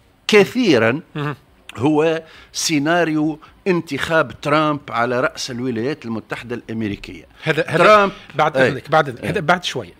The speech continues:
Speaker 2: نأجله
Speaker 1: أي.
Speaker 2: بعد شوية.
Speaker 1: أي.
Speaker 2: حكينا على إطالة أمد الحرب و، آه، لصالح من، وتلقينا ال-، الإجابة. في معرض حديثك في البداية ذكرت وأنه سيناريوهات المطروحة الممكنة هي توسع رقعة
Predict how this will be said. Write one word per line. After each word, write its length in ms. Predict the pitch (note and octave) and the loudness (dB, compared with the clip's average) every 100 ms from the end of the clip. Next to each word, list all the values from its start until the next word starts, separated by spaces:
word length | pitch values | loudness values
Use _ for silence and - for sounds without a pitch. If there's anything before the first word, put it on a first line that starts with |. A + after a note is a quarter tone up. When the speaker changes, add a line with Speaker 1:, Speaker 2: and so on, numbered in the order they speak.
| C#3 | -10
Speaker 2:
نأجله 360 | D3+ D3 C3+ | -4 -2 0
Speaker 1:
أي. 60 | D#3 | 0
Speaker 2:
بعد 180 | D3 D3 | 0 -2
شوية. 240 | D3+ A2+ - - | -4 -6 -10 -16
Speaker 1:
أي. 100 | F#2+ - - - - | -16 -16 -20 -20 -12
Speaker 2:
حكينا 460 | - - B3 C4 A#3 | -10 -8 -4 -2 0
على 380 | G3 G3+ G3+ D#3+ | 0 0 0 0
إطالة 300 | G#3 G3+ E3 F3 | 2 2 0 -4
أمد 240 | D3+ C#3 | -4 -4
الحرب 560 | B2+ - G3 F3+ D3 C#3 | -4 -2 -2 -4 -8 -4
و، 180 | D#3+ | 2
آه، 640 | F3+ F3 E3+ - C#3+ C#3+ D3+ D3 D3+ | 4 4 0 -4 -8 -8 -8 -12 -12
لصالح 680 | C#3+ C#3+ D3 - E3 C#3+ D#3 | -10 -6 -4 -2 -2 -2 -6
من، 240 | E3+ E3+ | -6 -6
وتلقينا 880 | D3+ D#3+ D3+ B2+ D3 C3+ - D#3+ D3 | -2 0 0 -2 -8 -6 -4 -2 -2
ال-، 120 | C#3 C#3+ | -4 -6
الإجابة. 560 | D3+ D3+ D3 C#3 A#2+ - _ _ - - - - | -10 -8 -4 -2 -4 -6 _ _ -20 -20 -20 -8
في 220 | F#3 E3+ | -4 0
معرض 300 | A#3 C4 F#3+ | 0 -2 -4
حديثك 440 | - F3+ - F#3 | -4 -4 -4 -8
في 100 | - | -6
البداية 560 | C#3+ C#3 E3+ G3+ G3 D#3+ | -6 -4 -2 0 -2 -4
ذكرت 360 | C3+ G#3 G3 | -2 -2 -2
وأنه 500 | E3 D#3+ G#3+ G3 F#3 F3 - | -2 0 0 0 -2 -4 -12
سيناريوهات 720 | - - E3+ D#3+ D3+ F#3+ A3 | -12 -6 -4 -2 -4 -6 -6
المطروحة 600 | F3+ D3+ C#3+ G3 F#3+ D3 - | -6 -6 -6 -4 -6 -6 -6
الممكنة 800 | D#3+ E3+ D4+ A3+ - D3 D#3 E3+ - - - | -4 0 2 0 -2 0 2 0 -4 -20 -6
هي 180 | G#3 F3+ | 0 0
توسع 560 | F#3+ G3+ D4 - F3+ | 2 2 2 0 0
رقعة 360 | A#3+ - A#2 A#2+ | 0 -2 -4 -6